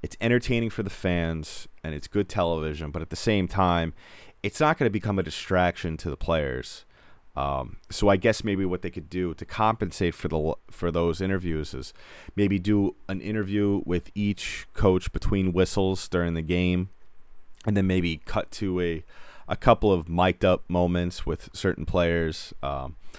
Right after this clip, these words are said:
I guess that's the only way they could do it. I mean, there's not really other ways they could go into it. Maybe they could do a ref cam where they could show certain plays, maybe controversial ones, or as a penalty, to kinda see maybe, especially if it's a questionable call on a penalty,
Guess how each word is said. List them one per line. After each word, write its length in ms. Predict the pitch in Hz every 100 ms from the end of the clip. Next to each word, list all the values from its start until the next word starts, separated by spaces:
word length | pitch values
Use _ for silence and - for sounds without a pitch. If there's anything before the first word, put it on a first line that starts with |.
| - -
I 80 | 127
guess 160 | 131 -
that's 160 | 135
the 80 | 127
only 120 | 117
way 120 | 110 104
they 80 |
could 200 | 98 82
do 220 | 95 104 107
it. 100 | -
I 80 | 92
mean, 160 | 92
there's 180 | 90 85
not 160 | 107 71
really 220 | 92 90
other 180 | 87 82
ways 560 | 85 85 85 80 - -
they 80 | 80
could 120 | 78
go 140 | 82
into 160 | 82 92
it. 80 | 78
Maybe 180 | 85 85
they 80 |
could 140 | 85 78
do 220 | 82 76
a 80 | 71
ref 320 | 87 87 -
cam 460 | - 95 92 95 - - - - - -
where 60 |
they 100 | 76
could 160 | 78 76
show 420 | - 98 87 82
certain 460 | 80 - 98 - 87
plays, 640 | - 95 92 92 87 -
maybe 240 | 85 80 76
controversial 600 | - 104 90 85 123 - 123
ones, 300 | 117 113 98
or 160 | 82
as 120 | 78
a 20 | 85
penalty, 440 | 113 113 104 101
to 80 | 92
kinda 260 | - 202
see 400 | 143 - 113 104 - - - - - -
maybe, 460 | 120 117 110 104 - -
especially 340 | 113 156 - 139
if 100 | 117
it's 160 | -
a 40 | 98
questionable 520 | - 120 - 98 113
call 460 | - 98 98 98 - - - -
on 140 | - 85
a 20 |
penalty, 560 | - 101 92 90 87